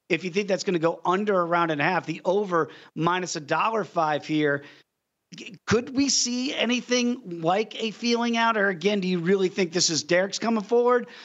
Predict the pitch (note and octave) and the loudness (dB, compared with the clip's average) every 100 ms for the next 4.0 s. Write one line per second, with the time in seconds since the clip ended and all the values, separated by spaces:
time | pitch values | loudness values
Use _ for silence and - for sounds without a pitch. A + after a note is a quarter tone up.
0 | - - G3 G#3 G3+ G3 F#3+ F#3 G3 G3 | -8 0 2 4 2 2 0 0 2 0
1 | F#3 G3+ G#3 G3+ G3 G3 E3+ F#3 E3+ F3+ | 0 0 0 0 -2 0 0 0 2 2
2 | F3+ D#3+ D#3+ F3+ E3+ D#3+ - - E3+ F3 | 2 0 0 2 2 0 -8 -4 0 0
3 | C#3+ E3 E3 D3+ D3 C3+ C3 C3 A#2 - | 2 0 0 0 0 -2 -4 -4 -6 -8